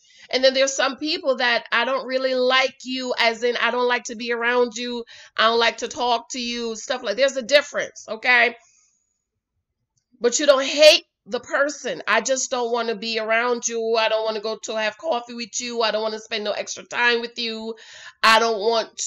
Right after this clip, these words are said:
to go get my nails done with you. I would prefer to read a book than hang out with you." There, I do believe there is a difference, okay?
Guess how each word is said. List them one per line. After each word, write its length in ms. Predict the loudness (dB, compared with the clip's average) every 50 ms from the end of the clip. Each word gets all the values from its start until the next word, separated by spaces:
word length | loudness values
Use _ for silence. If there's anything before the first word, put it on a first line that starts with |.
| -8 -6
to 580 | -8 -6 -6 -6 -6 -6 -6 -4 -2 -2 -4 -2 -2
go 180 | 0 0 0
get 220 | 0 0 -2 -2 0
my 160 | 0 0 0
nails 480 | 2 2 0 0 0 0 -2 -4 -6 -2
done 260 | 0 0 0 0 -2
with 220 | -6 -6 -8 -8
you. 460 | -10 -8 -4 -2 -2 0 0 0 0
I 160 | 0 2 2 2
would 120 | 2 0
prefer 320 | -4 -10 -10 -8 -8 -8
to 140 | -6 -8 -10
read 280 | -10 -8 -8 -6 -4 -4
a 80 | -4
book 280 | -2 2 2 2 2 2 -4 -4
than 220 | 0 2 2 2 2
hang 240 | 2 2 2 4 4
out 240 | 4 2 0 -2
with 200 | -4 -8 -8 -6 -6
you." 200 | -6 -8 -10 -14 _ _ -20 -20 _ _ _ _ _ _ _ _ -14
There, 320 | -10 -4 2 4 4 6 6
I 140 | 6 6 4
do 160 | 4 0 -4
believe 280 | -4 -2 -2 -2 0 0
there 160 | -2 -2 -2
is 140 | -4 -6 -8
a 60 | -10
difference, 640 | -6 -6 -6 -6 -8 -20 -20 -20 _ _ -20 -18 -14 -12
okay? 480 | -12 -10 -8 -6 -6 -6 -6 -8 -10